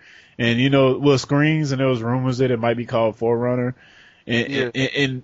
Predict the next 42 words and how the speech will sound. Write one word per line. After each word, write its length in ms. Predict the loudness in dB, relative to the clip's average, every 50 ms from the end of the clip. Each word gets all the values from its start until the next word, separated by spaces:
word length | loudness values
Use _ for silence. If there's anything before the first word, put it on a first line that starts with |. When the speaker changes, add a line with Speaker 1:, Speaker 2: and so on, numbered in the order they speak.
| -14 _ -4
Speaker 1:
and 300 | -2 -2 -2 -2 -6 -10 -14 -2 2
that 280 | 4 4 4 4 2
versus 440 | 2 4 4 4 4 4 0 -2 2
what 220 | 2 2 2 2
you 100 | 2 2
just 220 | 4 4 4 4 4
told 240 | 2 2 2 2 2
me 80 | 0
a 60 | -2
Forerunner 480 | 0 2 2 4 4 4 2 2 2 2
actually 720 | 2 2 2 2 0 0 0 0 2 2 2 4 4 4 4
is, 220 | 4 4 2 0 -2 -2
I 100 | 0 2
don't 180 | 2 2 0 0
actually 360 | 0 -2 -2 -4 -6 -6 -6
see 160 | -4 -6 -6
how 220 | -4 -2 0 0 0
in 60 | -2
the 60 | -4
world 300 | -4 -2 -2 -2 0 -2
they're 100 | -2 -4
gonna 200 | -4 -4 -2 -2
actually 220 | -4 -4 -4 -8 -8
call 320 | -4 -2 0 0 2 0
it 100 | -2 -4
Forerunner. 640 | -2 -2 0 0 2 0 0 0 0 0 -2 -4 -4 -8 -12 -20 -20 _ _ _ _ _ _
Unless, 320 | -4 0 0 0 -2 -2 -4 -4
<laughs> 640 | 2 2 2 4 6 4 2 2 0 -10 -20 2 4
I 100 | 6 6
mean, 100 | 8 6
you 60 | 4
see 140 | 4 4 4
what 100 | 4 4
I 80 | 4
mean? 420 | 4 2 0 0 0 -2 -4 -4 -2
I 120 | -2 -2
mean, 280 | -2 -2 -6 -8 -10 -10 -8
unless 300 | -4 2 2 2 4 4
they're 120 | 2 2
gonna, 220 | 2 2 0 0 2
like, 180 | 0 0 0
totally 480 | 0 0 0 2 2 0 0 -2 -2 -6